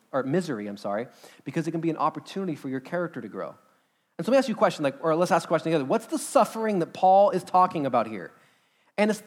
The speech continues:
it's the grind. It's the day in and day out kind of stuff of life. It's the larger things like, right, your, your dreams not coming to fruition exactly like you wanted to. It's that guy or girl breaking up with you. It's the suffering that we've all endured. It's a bad diagnosis, or yes, it could be even the loss of someone that you love.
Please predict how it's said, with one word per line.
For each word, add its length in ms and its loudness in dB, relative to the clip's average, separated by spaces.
it's 140 -4
the 80 -2
grind. 440 2
It's 140 -6
the 80 -4
day 240 2
in 80 2
and 100 2
day 140 2
out 260 4
kind 140 -2
of 60 -2
stuff 200 0
of 120 -8
life. 280 2
It's 140 -6
the 100 2
larger 420 2
things 280 -2
like, 180 2
right, 180 2
your, 240 0
your 140 2
dreams 480 -2
not 120 2
coming 200 -2
to 60 -10
fruition 400 -2
exactly 380 0
like 80 -12
you 80 -2
wanted 280 -2
to. 140 -2
It's 180 -6
that 200 4
guy 220 8
or 80 2
girl 240 2
breaking 400 0
up 160 2
with 160 -6
you. 140 2
It's 140 -6
the 80 -4
suffering 460 0
that 60 -2
we've 160 0
all 180 4
endured. 320 -2
It's 120 -4
a 40 0
bad 300 4
diagnosis, 640 0
or 140 -4
yes, 240 2
it 80 -4
could 180 -4
be 100 -2
even 160 -2
the 80 2
loss 280 2
of 60 -14
someone 320 -2
that 100 -4
you 100 -4
love. 380 0